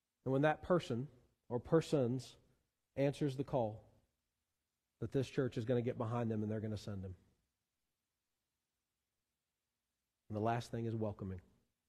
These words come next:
And brothers and sisters, there is no better time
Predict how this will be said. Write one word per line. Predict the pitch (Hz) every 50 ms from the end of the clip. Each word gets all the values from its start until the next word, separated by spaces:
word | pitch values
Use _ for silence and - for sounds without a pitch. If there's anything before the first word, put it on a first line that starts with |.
| _ _ _ _ _ _ _ _ _ _ _ _ _ _ _ _ _ _ _ _ _ _ _ _ _ _ _ _ - _ -
And | 110 101
brothers | 92 113 123 131 135 123
and | 135 135 120
sisters, | - 117 92 - - 95 92 - - - _ _ _ _ _ _ _ _ _ _ _ _ _ _ _ _ _ _ _ _ _ _ _ _ _ _ _ -
there | 127 123 110
is | 98 101
no | 110 117 120 131 135 135 139 143 147 - -
better | 123 131 127 131 123
time | - 127 113 110 107 104 101 90